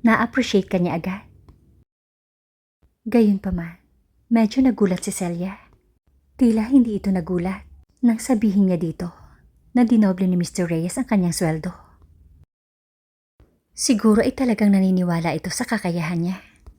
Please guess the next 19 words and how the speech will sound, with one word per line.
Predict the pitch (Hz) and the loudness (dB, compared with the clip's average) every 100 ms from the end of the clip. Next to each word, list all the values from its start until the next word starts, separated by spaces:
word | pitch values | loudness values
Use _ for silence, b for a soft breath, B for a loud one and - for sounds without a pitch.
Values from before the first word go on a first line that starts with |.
| _ _ _ | _ _ _
at | - 254 277 | -6 0 4
inaasahan | 247 180 185 214 175 196 185 | 4 4 -4 -4 -2 -2 -2
nito | 185 226 | 0 0
na | |
papahalagahan | 262 220 190 190 180 175 170 175 | 0 -4 -4 -2 -2 -2 -4 -4
siya | - 226 | 0 2
ni | 226 | 2
Mister | - 190 165 | 2 -4 -2
Reyes. | 160 170 175 - - - _ _ _ _ _ _ _ _ _ _ _ _ | -2 -4 -8 -14 -18 -18 _ _ _ _ _ _ _ _ _ _ _ _
Siya | - - 226 | -12 -2 0
nga | 190 | 0
pala, | 190 180 | -2 -6
Tyson. | 180 170 - 190 196 _ _ _ _ _ _ _ 226 | -6 -8 -8 -12 -14 _ _ _ _ _ _ _ -2
Bakit | 220 269 269 | 0 0 -2
ang | 269 196 | 0 0
aga | 190 | 0
mong | 185 185 | 0 2
lumabas | 233 226 175 - | 2 2 0 -4
kanina? | 185 175 170 190 | -2 -2 -2 -6